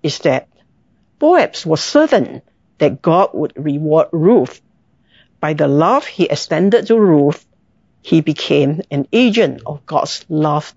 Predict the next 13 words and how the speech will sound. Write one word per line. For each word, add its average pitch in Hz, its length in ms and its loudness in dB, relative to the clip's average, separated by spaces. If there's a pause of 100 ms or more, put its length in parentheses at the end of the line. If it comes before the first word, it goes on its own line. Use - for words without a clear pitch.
(520)
to 139 260 -2
Ruth. 165 440 2 (600)
He 214 180 0
also 302 460 2
answered 254 640 2 (540)
the 123 100 -2
same 285 440 2
prayer 170 480 0
that 131 200 -2
he 127 260 0 (400)
said - 340 -2 (480)
for 156 220 -2
Ruth. 190 320 4